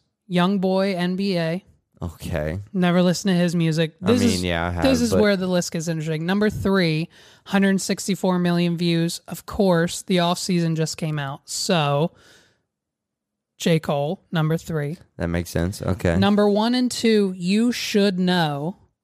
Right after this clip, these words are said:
Speaker 1: or should have a very educated guess. Number two, with a hundred seventy-six million views, is
Speaker 2: Drake.
Speaker 1: Yes, sir.
Speaker 2: Hey.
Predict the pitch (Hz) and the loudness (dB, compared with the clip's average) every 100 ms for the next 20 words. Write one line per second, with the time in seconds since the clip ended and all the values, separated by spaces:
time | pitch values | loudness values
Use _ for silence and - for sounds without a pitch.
0 | _ _ 196 185 - 190 185 185 180 175 | _ _ -2 0 0 0 0 0 0 0
1 | 185 185 180 170 - 160 147 151 143 156 | 0 2 0 -2 -4 -4 -4 -4 -6 -6
2 | - 185 202 208 - 220 180 160 160 160 | -2 0 2 -2 -2 2 2 2 2 0
3 | 175 196 202 208 196 202 190 196 - 190 | -2 -2 0 0 -2 -2 -2 -2 -2 -6
4 | 180 - 185 175 175 180 202 190 175 165 | -6 -6 -2 0 2 2 0 0 0 2
5 | 170 180 170 160 147 180 - - _ - | 0 -2 -2 -2 -2 -6 -8 -10 _ -2
6 | 90 82 - _ _ _ _ 156 - - | 0 0 -6 _ _ _ _ -14 -12 -6
7 | 185 196 190 180 131 196 233 220 208 196 | -2 0 0 0 0 2 2 2 2 0
8 | 190 185 165 | 0 -2 -2